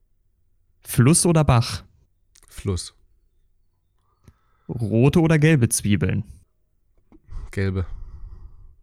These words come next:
Speaker 1: Bahn oder Bus?
Speaker 2: Bahn.
Speaker 1: Spaghetti oder Bandnudeln?
Speaker 2: Spaghetti.
Speaker 1: Captain America oder Iron Man?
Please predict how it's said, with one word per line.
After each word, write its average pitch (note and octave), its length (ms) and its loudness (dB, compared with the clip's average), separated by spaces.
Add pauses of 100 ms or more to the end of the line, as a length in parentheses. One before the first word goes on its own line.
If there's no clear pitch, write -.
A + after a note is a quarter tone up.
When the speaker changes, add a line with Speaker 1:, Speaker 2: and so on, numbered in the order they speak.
(760)
Speaker 1:
Bahn G#2+ 240 2
oder C3 160 4
Bus? C3 340 2 (760)
Speaker 2:
Bahn. F#2 360 -6 (1900)
Speaker 1:
Spaghetti C3+ 540 2
oder D#3+ 140 4
Bandnudeln? G2+ 800 2 (520)
Speaker 2:
Spaghetti. G2 520 -8 (2250)
Speaker 1:
Captain B2+ 300 0
America C3+ 420 4
oder D3 220 2
Iron A2 200 4
Man? G2+ 360 0